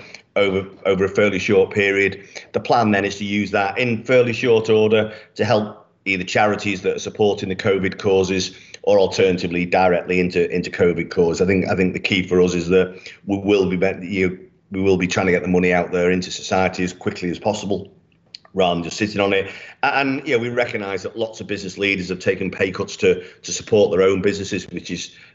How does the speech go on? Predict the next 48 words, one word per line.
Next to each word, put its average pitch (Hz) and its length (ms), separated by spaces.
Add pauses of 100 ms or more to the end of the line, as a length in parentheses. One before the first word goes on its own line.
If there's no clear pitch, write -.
you 85 120
know, - 60
fantastic. 98 840
Many 107 340
people 104 300
in 95 80
community, 98 760 (120)
working 98 420
or 92 140
not, 98 400 (240)
uh, 95 120 (120)
have - 80
donated 95 720
to - 80
their 95 160
own 98 480 (380)
causes 101 480
that 95 220
are, 92 200
are, 92 200
are, 92 260
are 92 140
very 92 200
close 98 320
to 92 60
them. 95 220 (300)
For 104 120
anyone 98 380
who, 95 340
who 98 80
wants 104 300
to 101 60
do 98 160
something 98 400
but 98 120
is 92 140
unsure 98 420
what 101 200
to 98 100
do 95 280
and 90 340
just 95 500
really 98 220
wants 95 240
to 98 100
make 95 220
sure 98 320
that 95 240